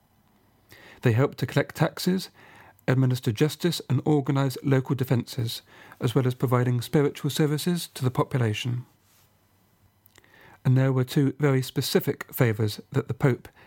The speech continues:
could provide Otto, as well as crowning him emperor. The first was to create a new bishopric for the area around Magdeburg that the Saxon king had recently acquired from Slavs,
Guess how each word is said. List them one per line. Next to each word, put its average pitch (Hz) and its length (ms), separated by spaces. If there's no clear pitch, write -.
could 113 180
provide 107 380
Otto, 120 380
as 120 160
well 143 140
as 127 80
crowning 120 340
him 123 220
emperor. 127 420
The 127 60
first 170 380
was 156 100
to - 100
create 139 280
a 143 60
new 156 200
bishopric - 600
for - 120
the 123 220
area 156 380
around 135 360
Magdeburg 113 640
that - 120
the 120 60
Saxon - 440
king 160 300
had 123 100
recently 131 400
acquired 151 460
from 131 180
Slavs, 110 560